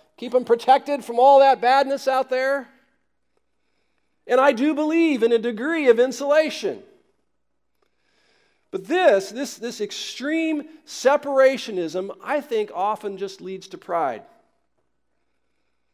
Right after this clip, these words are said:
and also to some dilemmas. It's very, very tricky <laughs> to be consistent in this separationist lifestyle. It really is. Try as we might, we're just not able to completely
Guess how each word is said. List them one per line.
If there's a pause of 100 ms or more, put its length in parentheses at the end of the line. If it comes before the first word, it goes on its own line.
(320)
and
also
to
some
dilemmas.
It's
very,
very
tricky (280)
<laughs> (840)
to
be
consistent (540)
in
this
separationist
lifestyle. (580)
It
really
is. (1000)
Try
as
we
might,
we're
just
not (160)
able
to
completely